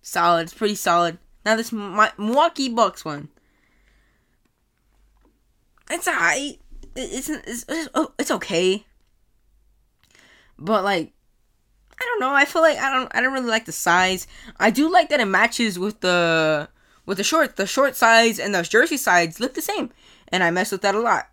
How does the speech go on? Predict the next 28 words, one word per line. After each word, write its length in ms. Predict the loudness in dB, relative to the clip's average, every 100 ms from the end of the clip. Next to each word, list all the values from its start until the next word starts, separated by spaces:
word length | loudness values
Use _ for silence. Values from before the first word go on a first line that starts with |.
| -4
And 160 | -2 0
then 100 | -2
the 60 |
Bucks 560 | -4 4 6 6 2 -14 _ _ _ _ _ -20
font, 500 | 0 6 6 4 -2 _ -20 -20 -20 -20 -20 -18 -20 -20 -14
they're 60 | -8
the 100 | -6
same. 520 | -2 0 2 0 0
They're 100 | 0
the 80 | 0
same 260 | -2 -2
as 100 | -2
the 100 | -2
number, 460 | 0 0 2 2 0 -6
which 220 | -10 -10 -8
you 80 |
gotta 180 | -4 -2
give 180 | -2 -2
extra 240 | -2 -4
points 280 | -6 -6 -4
to 100 | -4
that. 380 | 2 4 4 0 -10 -16 -20 -20 -20 -20 -20
But 460 | -14 -2 4 6 4 -2
other 340 | -2 0 -2
than 220 | -2 -2
that, 280 | -2 -4 -6
bro, 280 | -8 -8 -10 _ _ _ _ _ _ _ _ _ _ _ _ _ _ _ _ _ _ _ _ _ -8
I, 160 | -6